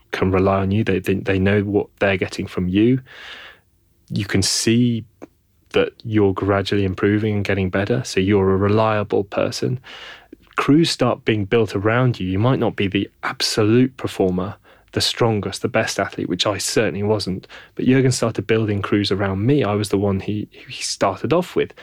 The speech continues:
because he could rely on me. He knew four years down the line that I would be there on the start line. So that for me became a major thing, consistency over anything else. I used to go and try and kill myself every session, but that just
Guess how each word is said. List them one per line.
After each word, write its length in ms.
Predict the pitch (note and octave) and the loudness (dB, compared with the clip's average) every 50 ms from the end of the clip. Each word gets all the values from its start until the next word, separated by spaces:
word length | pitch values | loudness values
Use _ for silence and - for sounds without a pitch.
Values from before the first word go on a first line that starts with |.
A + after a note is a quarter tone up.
| - _ - | -16 _ -8
because 540 | - - - - - - - C#3+ C3+ B2+ | -8 -6 -4 -2 -2 0 2 2 0 0
he 100 | - A#2+ | 0 -2
could 200 | A2 - G#2 F#2+ | -4 -2 -2 0
rely 260 | G#2 F#2+ F#2+ F#2+ F#2+ F#2 | 0 0 0 0 0 0
on 40 | |
me. 160 | F2 F2 F2 - - - | -2 -4 -4 -8 -8 -2
He 140 | - C3 | 0 2
knew 220 | C3+ C3+ C3+ C3 B2+ | 4 4 4 4 2
four 340 | - - - - F3+ F3+ D3 | 0 -2 0 2 4 4 4
years 220 | C3+ A#2 A2 G#2 | 4 2 2 0
down 180 | - G2+ G2+ G2+ | -2 -2 -2 -2
the 60 | G2 | -2
line 220 | F#2+ F#2+ F#2 F#2 | -2 -2 -2 -4
that 100 | F#2+ - _ - | -6 -8 _ -2
I 180 | G#2+ A#2 A2+ A2 | 0 2 2 2
would 200 | G#2 G2+ F#2+ - | 2 0 -2 -2
be 160 | - G2+ G2 | -4 -4 -4
there 180 | G2 F#2+ F2+ F2 | -2 -4 -4 -4
on 140 | F#2+ F#2 | -4 -4
the 80 | F#2 G2 | -4 -4
start 320 | - - G#2+ G#2+ - - | -4 -4 -4 -4 -4 -6
line. 240 | - - - B2+ B2+ - - - - - - - - - - - - | -8 -10 -10 -10 -12 -14 -18 -20 -18 -16 -16 -16 -16 -18 -20 -14 -6
So 180 | - - B2 | 0 2 2
that 320 | B2 A#2+ - F3 F3 - - | 2 2 2 0 0 -2 -4
for 200 | - - - G#2+ | -10 -10 -4 -2
me 380 | G#2+ A2 A#2+ A#2+ G#2+ G2 F#2+ | 0 2 2 2 2 2 0
became 360 | F#2 - - - - G2+ G2+ G2 | -2 -4 -6 -4 -2 -2 -2 0
a 60 | F#2+ | 0
major 500 | G2 G2+ G#2 G#2+ G#2+ A2 A2 G2+ - - | 0 0 2 2 2 2 2 0 -2 -4
thing, 340 | - - - F#2 F#2 F2+ E2+ | -6 -4 -2 -2 -2 -2 -4
consistency 840 | - - G2+ F#2 - - - A#2+ A#2 - - G2+ G2 G2 - - F#2+ | -4 -4 -4 -4 -2 -2 0 0 -2 -2 -4 -6 -6 -4 -2 -2 0
over 200 | F#2 F2+ F2 - | 0 0 -2 -4
anything 400 | C#2 D2+ F2+ F2 E2+ - - E2+ | -4 -4 -4 -6 -6 -6 -4 -4
else. 280 | E2 D2+ D#2 - - - - | -2 -2 -2 -4 -6 -6 -4
I 60 | F2+ | -2
used 360 | F2+ F#2 G2 A2+ A2+ - - - | 0 2 2 2 2 2 0 0
to 180 | A2 G2+ G2 - - - - - - - | 0 0 -2 -4 -10 -18 -18 -16 -8 -2
go 100 | - G2+ | 0 0
and 100 | F#2+ F#2 F#2+ | 0 0 0
try 240 | - - G2 F#2+ | 0 0 0 0
and 180 | F#2+ F2+ F2+ - | 0 -2 -4 -6
kill 240 | - - - B2 A2+ | -6 -2 0 2 2
myself 460 | A2 G2 F#2+ - - F#2+ F2 F2 - - - | 2 2 0 0 -2 -4 -4 -4 -6 -2 -2
every 260 | A#2 G#2 F#2 G2+ F#2 | -2 0 0 -2 -4
session, 540 | - - F#2 F#2 - - - - - - - - - - - - - _ - | -2 -2 -4 -2 -4 -4 -4 -6 -8 -10 -12 -16 -20 -20 -20 -20 -20 _ -16
but 380 | - - B2+ - G2+ G2 - - _ _ _ _ _ _ | -16 -12 -6 -2 -2 -2 -2 -2 _ _ _ _ _ _
that 200 | - F#2 - - - | -4 -4 -4 -4 -8
just 360 | - - - - - - - | -8 -8 -6 -8 -8 -10 -16